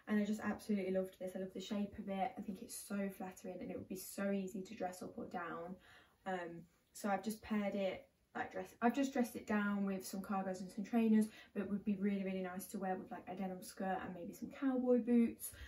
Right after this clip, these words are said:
or, um, dressed up with, like, a heel or something. I just think it's so nice. The shape of it makes it really easy to dress up or down. Um, I went for this in a size eight. Um, it's a zip up at the back.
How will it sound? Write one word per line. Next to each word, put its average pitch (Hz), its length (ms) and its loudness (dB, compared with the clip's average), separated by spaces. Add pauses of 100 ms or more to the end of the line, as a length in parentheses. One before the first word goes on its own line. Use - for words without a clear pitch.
(260)
or, 185 640 6
um, 180 680 -2
dressed 196 300 -4
up 185 140 -4
with, 175 100 -10
like, 185 180 -10
a 208 40 -10
heel 190 340 -2
or 175 60 -6
something. - 280 -10
I 175 140 -8
just 185 140 -14
think 185 120 -8
it's - 160 -12
so 185 140 -2
nice. 175 300 -6
The - 100 -10
shape 226 340 2
of 220 120 0
it - 100 -4
makes 190 240 -8
it 240 80 -8
really 185 240 -6
easy 185 320 -8
to - 140 -16
dress 175 240 -10
up 170 100 -16
or 175 80 -8
down. 175 480 -8 (500)
Um, 190 240 -2
I 208 60 0
went 220 140 4
for 226 80 0
this 214 200 0 (140)
in 202 280 -2
a - 140 -6
size 185 600 -2 (480)
eight. 214 340 4 (460)
Um, 196 240 0
it's 214 140 0
a 214 100 4
zip 269 240 2
up 233 180 2
at - 160 -2
the 208 80 -6
back. 233 420 6